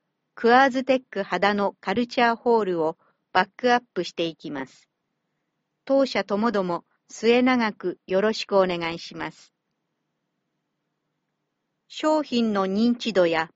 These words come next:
ブランドイメージを高める効果が期待できるネーミングライツ。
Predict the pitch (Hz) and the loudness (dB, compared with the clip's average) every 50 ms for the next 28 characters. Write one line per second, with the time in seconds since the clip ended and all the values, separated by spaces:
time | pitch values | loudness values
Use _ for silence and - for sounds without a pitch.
0 | _ _ - - 202 202 240 262 269 262 247 269 269 262 262 262 247 247 233 220 | _ _ -4 0 2 4 4 4 4 4 4 4 4 4 4 4 4 4 2 0
1 | 202 180 185 185 185 180 175 - 214 185 - 220 226 233 247 247 208 190 - - | -2 -4 -2 0 0 0 -2 -2 -4 -4 -2 0 2 4 4 4 2 0 0 0
2 | 220 214 196 - 185 175 165 165 160 - - - - 202 202 208 202 170 190 185 | 0 0 0 0 -4 -4 -4 -6 -6 -8 -6 -2 2 2 2 2 0 -2 -4 -4
3 | 190 - 190 180 156 147 - _ _ _ _ _ _ _ - 190 202 226 247 247 | -4 -6 -6 -6 -6 -6 -10 _ _ _ _ _ _ _ -6 -2 0 2 4 4
4 | 240 247 240 233 220 208 208 196 185 175 147 127 _ - - - | 4 4 2 2 2 0 0 0 -2 -2 -4 -8 _ -20 -20 -20